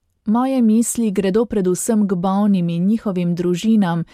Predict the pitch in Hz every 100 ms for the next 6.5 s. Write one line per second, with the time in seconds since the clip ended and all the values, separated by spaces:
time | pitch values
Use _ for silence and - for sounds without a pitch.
0 | - - _ - - 202 202 - 208 202
1 | - 214 185 185 185 208 - - 180 170
2 | 220 247 226 220 - 196 202 202 262 254
3 | 247 226 220 - 262 - 240 226 - 233
4 | 220 208 233 247 262 247 233 226 208 233
5 | 208 226 220 226 - 190 196 208 226 208
6 | 214 170 160 160 156